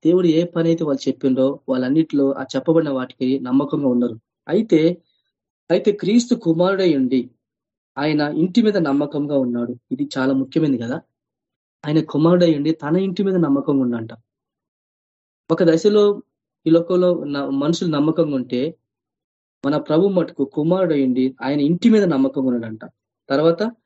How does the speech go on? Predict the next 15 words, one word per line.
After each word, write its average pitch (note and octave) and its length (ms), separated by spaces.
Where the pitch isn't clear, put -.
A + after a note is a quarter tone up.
ధైర్యము G#3+ 500
ని-, F3+ 160
ని-, E3 240
నిరీక్షణ E3+ 480
వలన C3+ 300
ఉత్సాహము F3 540
తుదుమట్టుకు G3 640
స్థిరంగా E3 580
చేపట్టిన D3 360
యెడల C3 220
మనమే D3+ 520
ఆయన B2 200
ఇల్లు A#2+ 260
అంట. A#2+ 220
హల్లెలూయా. - 1000